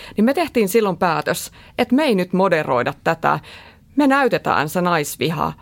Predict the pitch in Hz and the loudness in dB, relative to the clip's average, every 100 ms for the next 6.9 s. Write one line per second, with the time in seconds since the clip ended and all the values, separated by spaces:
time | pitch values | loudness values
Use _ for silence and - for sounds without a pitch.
0 | - 214 180 180 165 143 139 143 - - | -4 -2 -2 -2 -2 0 0 -4 -10 -2
1 | 240 220 170 160 151 - 147 151 131 131 | -2 2 2 2 0 -2 -2 0 -2 -2
2 | - 117 135 - 127 - - - - - | -4 -2 -2 -2 -2 -4 -10 -20 -20 -20
3 | - - - - - 233 254 247 247 254 | -20 -20 -20 -12 -2 0 0 0 0 0
4 | 254 220 190 - 180 190 214 - - - | 2 2 0 -2 -4 -2 -2 -2 -8 -8
5 | - 220 214 - - 180 180 175 190 180 | -4 -2 -2 -4 -6 -2 0 2 0 0
6 | 165 165 - 185 165 170 - 165 160 | 0 -4 -2 -2 0 -2 0 0 0